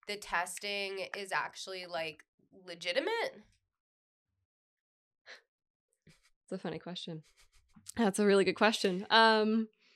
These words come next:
Speaker 2: lab shopping is very real.
Speaker 1: Yeah.
Speaker 2: Lab
Speaker 1: Okay,
Speaker 2: shopping is a
Speaker 1: um,
Speaker 2: real
Speaker 1: and
Speaker 2: thing.
Speaker 1: sorry, so what i-, what is lab shopping, just for
Speaker 2: So,
Speaker 1: anyone who doesn't know?
Speaker 2: lab shopping is when cannabis companies don't like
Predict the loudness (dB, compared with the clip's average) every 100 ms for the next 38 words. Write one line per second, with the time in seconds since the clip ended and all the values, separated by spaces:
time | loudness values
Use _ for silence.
0 | _ _ 2 6 6 6 2 2 -2 -2
1 | -4 -2 -4 -4 -8 _ _ _ _ _
2 | -8 -2 4 6 4 2 -12 _ _ 2
3 | 4 8 8 8 6 4 4 4 4 6
4 | 6 6 2 -4 -4 -4 -2 -2 -4 _
5 | -18 -8 -2 -2 -2 0 2 2 0 -4
6 | -4 -6 -16 -16 -14 -12 -8 2 6 6
7 | 4 -4 -10 -10 -8 -10 -10 -12 -10 -12
8 | -12 4 10 10 10 6 6 6 8 8
9 | 6 4 2 4 4 4 2 0 0 2
10 | 2 2 0 -2 -6 -10 -8 2 4 4
11 | 2 4 4 2 -4 -18